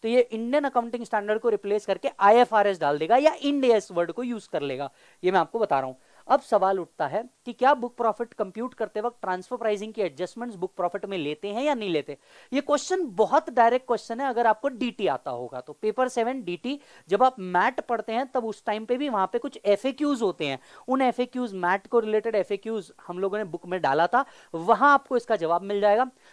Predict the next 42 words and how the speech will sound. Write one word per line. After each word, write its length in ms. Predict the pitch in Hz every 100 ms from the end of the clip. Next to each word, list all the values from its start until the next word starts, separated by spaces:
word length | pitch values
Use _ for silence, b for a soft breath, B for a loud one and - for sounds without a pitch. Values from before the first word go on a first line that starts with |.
| -
जो 100 | 208
क्लास 360 | 262 233 247 277
में 120 | 285
प्रॉब्लम 380 | 254 226 269 277
हमने 220 | 262 262
सॉल्व 220 | 254 247
किया 140 | 262
उसमें 200 | 262 247
से 120 | 247 269
एक 240 | 220 226
प्रॉब्लम 360 | - 240 233 240
मैंने 200 | 233 247
ये 200 | 185 180
भी 120 | 240
करवाया 420 | 247 226 220 233
है, 180 | 220 262
आप 160 | 202 208
ये 220 | 165 170
भी 120 | 175
देख 200 | 226 226
लेना, 300 | 233 233 269 b b b -
पर 100 | 311
इसका 220 | 285 247
जवाब 240 | 202 175
मैं 120 | 165
आपको 200 | 151 -
बता 220 | 254 220 156
देता 200 | 135 143
हूं। 80 |
और 200 | - 202
एक 100 | 180
बात, 160 | 123 120 _ _ b b b b
जब 200 | 160 294
आप 80 | 339
बुक 220 | 254 254
प्रॉफिट 320 | 285 277 339
कंप्यूट 380 | - 262 247 247
करते 280 | - 190 185
रहते 220 | 160 -
हो, 80 | 135
जब 180 | 139 160
आप 160 | 220